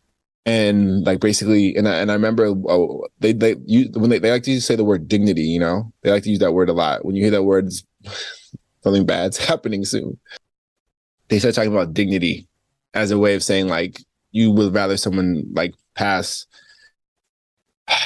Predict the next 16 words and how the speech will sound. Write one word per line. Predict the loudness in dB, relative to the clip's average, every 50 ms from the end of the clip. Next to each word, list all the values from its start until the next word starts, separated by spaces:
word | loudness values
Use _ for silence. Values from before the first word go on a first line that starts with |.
| -6 -2 0
without, | 2 2 2 2 0 0 0 0
like, | -2 -4
s-, | -6 -8 -8 -8
extending | -8 -4 -2 -2 0 0 0 -2
their | -2 -2
suffering | -2 -2 -2 -2 0 -2 0 0
as | 0 -2
much | -2 -4
as | -2 -2
you | -2 -4
can | -2 -2 -2 0 0
and, | 0 -2
like, | -2 -4 -4 -2
you | -2
know, | 0 0 2
whatever. | 2 2 0 -2 -4